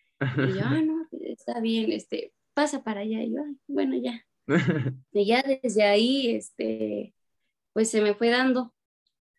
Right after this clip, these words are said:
Speaker 2: Ok. Oye, la confianza que, que te transmitía tu papá, siempre tu papá supo como darte esa seguridad de, "¿Sabes qué?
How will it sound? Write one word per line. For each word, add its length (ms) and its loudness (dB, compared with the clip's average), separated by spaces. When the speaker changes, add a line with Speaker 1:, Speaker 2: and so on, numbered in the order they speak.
Speaker 2:
Ok. 220 -4
Oye, 460 4
la 220 8
confianza 400 2
que, 200 0
que 120 0
te 140 2
transmitía 520 0
tu 100 -8
papá, 380 -4
siempre 380 -6
tu 180 -10
papá 520 2
supo 580 0
como 360 -6
darte 340 0
esa 160 0
seguridad 580 0
de, 140 0
"¿Sabes 280 -2
qué? 360 -4